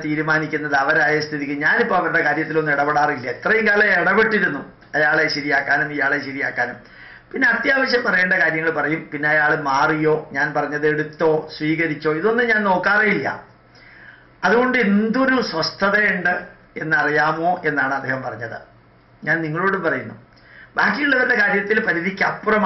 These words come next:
ആവശ്യമില്ലാത്തത് ഇടപെടാതിരിക്കുക. അവരങ്ങനെയാണ്, they are like that, we are like this. ഇപ്പൊ ഞാൻ അവനെ മാറ്റാൻ ശ്രമിക്കുമ്പോ ഏതാ നല്ലത്, ഏതാ ചീത്ത എന്നുള്ളത്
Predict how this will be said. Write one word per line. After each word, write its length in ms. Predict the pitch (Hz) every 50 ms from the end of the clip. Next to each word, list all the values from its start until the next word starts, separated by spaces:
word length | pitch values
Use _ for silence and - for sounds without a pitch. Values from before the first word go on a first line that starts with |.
| 165
ആവശ്യമില്ലാത്തത് 840 | 156 156 180 160 - 190 185 170 160 151 156 151 151 147 156 165 170 185 190
ഇടപെടാതിരിക്കുക. 640 | 180 175 180 185 180 175 165 151 143 120 - - - - - - -
അവരങ്ങനെയാണ്, 1000 | 175 220 254 262 226 208 202 214 233 254 226 196 165 139 131 151 170 180 185 156 - - - - - - - - - - - - - - - - - - - 143
they 160 | 160 185 196 196 190 - - - 151 170 180 196
are 260 | 208 220 233 240 - 233 - - - - - - _ _ - _ - - - - - _ - 151 180 196
like 280 | 208 233 247 240 196 - - -
that, 260 | 143 135 127 104 - - - - - - - - - _ _ - - 147 151 165
we 120 | 190 202 190 165 - - 135 147
are 160 | - 165 170 160 156 139
like 200 | 135 147 143 - 117 113 135
this. 160 | 180 - - - - - - - - - - - - - - - - - - - - - _
ഇപ്പൊ 140 | - - 202 196 180 170 165 170
ഞാൻ 260 | 170 185 196 220 247 254 254 - - - - - - - 165 170
അവനെ 340 | 165 175 214 247 277 277 285 262 220
മാറ്റാൻ 300 | 196 185 - - 196 196 196 -
ശ്രമിക്കുമ്പോ 420 | 180 165 170 170 170 196 190 185 180 156 139 143
ഏതാ 160 | 156 160 202 - 214 175
നല്ലത്, 340 | 143 131 131 143 170 196 202 202 185
ഏതാ 160 | 175 - - - - -
ചീത്ത 240 | 151 143 - - - 196 190 190
എന്നുള്ളത് 320 | 185 185 180 190 208 -